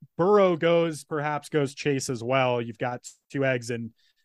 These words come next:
in one basket there, uh, for Jack, which would be, you know, I, I'm not gonna be saying I'm concerned about having Ja'Marr Chase,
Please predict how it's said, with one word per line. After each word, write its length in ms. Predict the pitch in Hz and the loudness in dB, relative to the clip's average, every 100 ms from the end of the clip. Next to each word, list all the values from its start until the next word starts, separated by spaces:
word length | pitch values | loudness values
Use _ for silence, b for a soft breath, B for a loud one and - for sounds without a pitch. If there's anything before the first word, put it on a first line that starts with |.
| _ | _
in 120 | 135 | -8
one 200 | 127 127 | -4 -4
basket 460 | 123 131 135 - 120 | -2 0 0 -4 -6
there, 340 | 117 95 90 _ | -6 -8 -14 _
uh, 260 | 123 117 110 | -10 -8 -8
for 180 | - 113 | -10 -8
Jack, 340 | 120 113 113 | -6 -6 -6
which 160 | 123 120 | -8 -8
would 100 | 120 | -6
be, 340 | 120 117 113 b b b b b b | -4 -4 -6 b b b b b b
you 80 | 302 | 0
know, 60 | 262 | 6
I, 180 | 214 240 | 6 6
I'm 100 | 233 | 6
not 140 | 240 | 4
gonna 120 | 208 | 2
be 200 | 185 170 - _ _ | -2 -4 -10 _ _
saying 260 | - 170 156 | -4 -2 0
I'm 140 | 147 | -2
concerned 600 | 135 143 139 165 156 160 | -4 -10 -4 -2 -2 0
about 220 | 151 147 139 | 2 4 4
having 260 | 143 135 | 2 0
Ja'Marr 360 | 123 135 135 131 | -2 -2 -2 0
Chase, 560 | - 139 139 143 - | 2 2 2 -2 -10